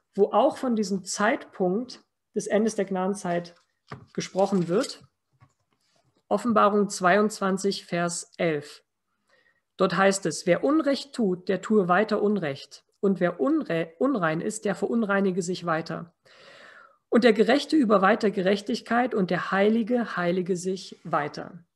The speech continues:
Also einen wichtigen Aspekt, den wir jetzt, ähm, auch für das kommende Studium im Kopf behalten sollten, ist,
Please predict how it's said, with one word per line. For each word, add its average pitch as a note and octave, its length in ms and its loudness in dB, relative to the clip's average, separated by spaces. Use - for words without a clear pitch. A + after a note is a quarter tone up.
Also G3+ 180 4
einen A3+ 200 4
wichtigen C4+ 480 0
Aspekt, F#3+ 600 -2
den G3+ 180 4
wir F3+ 80 4
jetzt, F3+ 260 0
ähm, F#3 260 0
auch F#3 160 -2
für G3+ 140 0
das F3 220 -2
kommende G3 340 2
Studium A3+ 600 0
im G3 120 2
Kopf A#3 200 2
behalten G3 340 2
sollten, F3+ 360 0
ist, - 500 -4